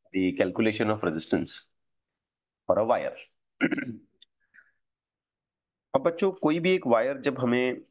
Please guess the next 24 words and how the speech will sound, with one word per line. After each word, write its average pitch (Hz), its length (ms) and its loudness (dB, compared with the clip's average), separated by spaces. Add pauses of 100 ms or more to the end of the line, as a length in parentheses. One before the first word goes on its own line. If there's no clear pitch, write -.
(1000)
उसके 131 380 2
dimensions 127 760 0
के 135 140 0
साथ - 560 -2 (800)
define 113 380 0
की 113 120 0
जाती 78 300 2
है, 87 180 0
जैसे 104 240 0
कि 87 140 0 (1000)
एक 107 180 0
uniform 123 480 2
wire 98 240 -2
हम 90 140 -6
ले 73 100 0
लेते - 240 -2
हैं, 92 160 -2 (680)
like - 220 0
this। - 380 -6 (2500)
अब - 200 0
इस 170 180 2
uniform 139 460 2
wire 117 220 0
को - 440 -2